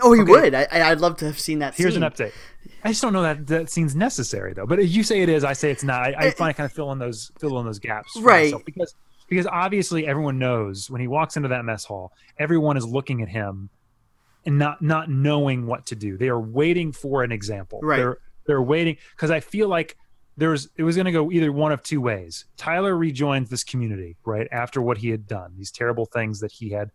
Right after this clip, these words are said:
Speaker 2: you know, seemingly done. It's either going to be he's going to be ostracized
Speaker 1: Yeah.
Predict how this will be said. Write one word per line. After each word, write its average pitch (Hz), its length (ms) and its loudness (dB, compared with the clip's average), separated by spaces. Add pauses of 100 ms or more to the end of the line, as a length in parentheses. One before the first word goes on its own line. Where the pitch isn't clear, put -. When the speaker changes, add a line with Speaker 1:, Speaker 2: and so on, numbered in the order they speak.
(360)
Speaker 2:
you 135 100 -6
know, 98 180 -8 (100)
seemingly 117 600 -2
done. 98 360 -6 (340)
It's 143 160 -4
either 170 180 2
going 160 220 2
to 143 80 -6
be 135 120 -2
he's 123 160 -2
going 127 140 -2
to 113 60 -4
be 120 100 -6
ostracized 156 960 -2
Speaker 1:
Yeah. 123 180 -2